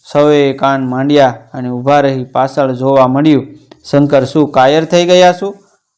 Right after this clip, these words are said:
અમસ્તા ભણકારા વાગે છે. "ચાલો આગળ." "ના, ના, ના, ના, ના, ના, ના, ના, હા, ચાલો, કોઈ નથી." રથ પુલની પેલી પાસે છે, તેમાંથી કુમુદ સુંદરીને ઉપાડી લ્યો. એટલી વાર હું નજરે જોઈને આવ્યો છું.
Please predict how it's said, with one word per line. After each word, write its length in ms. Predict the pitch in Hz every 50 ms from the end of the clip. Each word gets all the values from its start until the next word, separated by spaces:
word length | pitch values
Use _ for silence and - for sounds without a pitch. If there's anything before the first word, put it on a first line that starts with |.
| _ _ _
અમસ્તા 540 | - - 143 151 156 160 156 156 - 139 -
ભણકારા 560 | 120 127 127 131 143 135 139 139 - 131 123
વાગે 360 | 120 120 120 120 117 117 113
છે. 220 | 113 - - - - _ _ _ _ _ _ -
"ચાલો 260 | - 131 135 139 135 123
આગળ." 400 | 123 123 120 123 123 117 113 - - - _ _ _ _ _ _ _ _ _ _ _ _ _ _ _ _ _ _ _ _ _ _ _ _
"ના, 200 | 131 127 131 127
ના, 180 | 123 120 113 113
ના, 120 | 113 110
ના, 160 | 110 107 110 110 - - - - - _ _ _ _ _ _ -
ના, 180 | 131 127 131
ના, 160 | 127 123 120
ના, 140 | 117 113 113
ના, 140 | 113 113 110
હા, 520 | 101 117 127 135 131 123 113 117 - - _ _ _ - -
ચાલો, 300 | 131 127 135 139 135 123
કોઈ 280 | - - 139 135 135
નથી." 360 | 131 131 120 - - 123 120 113
રથ 260 | 131 135 135 135 135
પુલની 480 | 131 - - 139 143 139 135 131 127
પેલી 320 | 120 - 131 131 139 139 135
પાસે 440 | 135 135 123 - 156 - 160 147 139
છે, 320 | - - 120 117 117 - - - - - - - _ _
તેમાંથી 440 | - 139 139 139 135 131 131 - 127
કુમુદ 400 | - - - 147 156 156 147 139
સુંદરીને 500 | 131 135 - 139 135 139 135 127 131 127
ઉપાડી 440 | 123 120 107 - 139 151 156 147 135
લ્યો. 220 | 123 120 117 113 - - _ -
એટલી 300 | 135 135 135 160 151 135
વાર 300 | 123 123 120 117 113 110 - - _ _ _ _ _ _ _ 131
હું 120 | 131 127
નજરે 460 | 127 127 135 143 143 147 139 131 123
જોઈને 340 | 120 135 139 143 139 135 123
આવ્યો 360 | 117 120 135 156 170 165 151
છું. 240 | 143 - 123 120